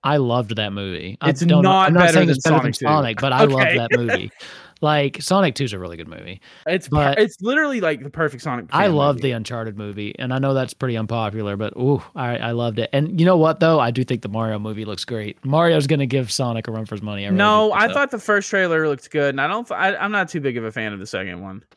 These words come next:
Speaker 1: thought the second one looked better, but it
Speaker 2: Well,
Speaker 1: featured,
Speaker 2: it,
Speaker 1: it
Speaker 2: at
Speaker 1: featured
Speaker 2: least
Speaker 1: my girl Peach pretty heavily,
Speaker 2: Okay,
Speaker 1: though,
Speaker 2: she
Speaker 1: so
Speaker 2: was awesome.
Speaker 1: <laughs>
Speaker 2: She
Speaker 1: she
Speaker 2: was
Speaker 1: was
Speaker 2: awesome.
Speaker 1: great.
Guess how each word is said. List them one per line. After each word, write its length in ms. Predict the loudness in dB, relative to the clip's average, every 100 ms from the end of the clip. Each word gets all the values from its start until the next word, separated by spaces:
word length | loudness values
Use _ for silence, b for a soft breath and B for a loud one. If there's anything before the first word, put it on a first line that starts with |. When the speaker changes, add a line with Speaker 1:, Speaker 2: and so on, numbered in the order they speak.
| -2
Speaker 1:
thought 20 |
the 80 | 0
second 320 | 2 4 6
one 140 | 6
looked 200 | 4 2
better, 500 | -2 2 2 2 -6 -4
but 220 | 2 2 0
it 120 | 0
Speaker 2:
Well, 220 | 4 4
Speaker 1:
featured, 240 | 6 4 4 -4
Speaker 2:
it, 60 |
Speaker 1:
it 60 | -2
Speaker 2:
at 80 | 2
Speaker 1:
featured 180 | 2
Speaker 2:
least 80 | 2
Speaker 1:
my 140 | 0 0
girl 260 | 2 0
Peach 420 | 0 -4 -4 -8 -12
pretty 260 | -8 -8
heavily, 220 | -6 0 0
Speaker 2:
Okay, 240 | 2 0
Speaker 1:
though, 60 | 0
Speaker 2:
she 180 | -4 -2
Speaker 1:
so 100 | 0
Speaker 2:
was 120 | 0
awesome. 460 | 0 -2 -4 -8 2
Speaker 1:
<laughs> 100 | 2
Speaker 2:
She 0 | 4
Speaker 1:
she 80 | 4
Speaker 2:
was 100 | 6
Speaker 1:
was 140 | 6 4
Speaker 2:
awesome. 40 |
Speaker 1:
great. 520 | 0 -2 -2 -2 -8